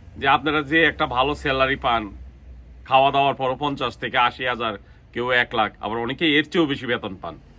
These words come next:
কিন্তু তাদের গুড়া কিরমিতে কামড়ায় যে যেভাবে হোক ইউরোপ আসতে হবে।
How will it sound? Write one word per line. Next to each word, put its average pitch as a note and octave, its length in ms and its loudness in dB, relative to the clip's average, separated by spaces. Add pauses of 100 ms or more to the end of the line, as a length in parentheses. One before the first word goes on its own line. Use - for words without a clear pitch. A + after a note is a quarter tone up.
(280)
কিন্তু C#3+ 200 -2
তাদের D3+ 300 2
গুড়া E3+ 280 4
কিরমিতে D#3+ 460 2
কামড়ায় E3 540 2 (500)
যে F3+ 400 4 (100)
যেভাবে E3+ 420 4
হোক G3 260 2
ইউরোপ D#3 340 0
আসতে A2+ 260 0
হবে। G2 240 -12